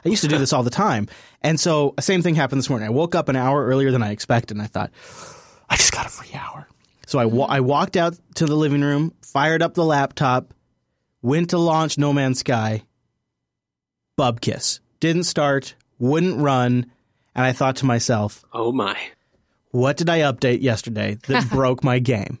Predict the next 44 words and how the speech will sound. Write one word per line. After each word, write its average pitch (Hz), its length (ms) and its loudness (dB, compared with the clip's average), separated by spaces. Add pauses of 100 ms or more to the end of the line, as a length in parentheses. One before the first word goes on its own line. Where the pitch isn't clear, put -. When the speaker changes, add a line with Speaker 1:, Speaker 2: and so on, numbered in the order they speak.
(160)
Speaker 1:
And 170 240 0
this 220 260 0
is 247 80 0
where 175 300 2
I 160 100 2
thought 156 240 0
to 151 60 -8
myself, 123 540 0
"Gosh, - 340 -2
you 143 80 0
know, 151 200 0
I'd 156 140 0
really 156 240 0
love 156 180 0
to 135 60 -2
be 135 80 2
able 131 80 2
to 113 100 0
just 113 280 -6
pin 151 340 0
the 143 80 2
version 135 360 2
of 120 160 -2
Wine 123 500 2
and 135 160 2
just, 123 320 0
oh, 143 280 2
just, 139 220 -2
or 151 180 2
have, 151 380 0 (300)
have 131 260 0
this 180 200 0
version 175 300 2
of 147 80 0
Wine 147 220 2
installed 147 380 0
just 143 220 0
for 143 120 -2
this 135 180 0
application." 139 600 0
And 156 80 0
I 151 60 2
know 202 160 2
there's 143 260 0